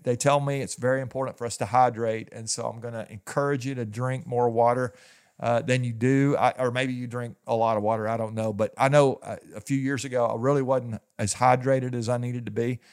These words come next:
Uh, I, yeah, I knew I needed to be drinking a lot more than I was, and so I made a commitment to try to,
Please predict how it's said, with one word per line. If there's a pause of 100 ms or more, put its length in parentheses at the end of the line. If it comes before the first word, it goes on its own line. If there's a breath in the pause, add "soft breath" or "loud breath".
(440 loud breath)
Uh, (260)
I, (200)
yeah,
I
knew
I
needed
to
be
drinking
a
lot
more
than
I
was,
and
so (480 soft breath)
I
made
a
commitment
to
try
to,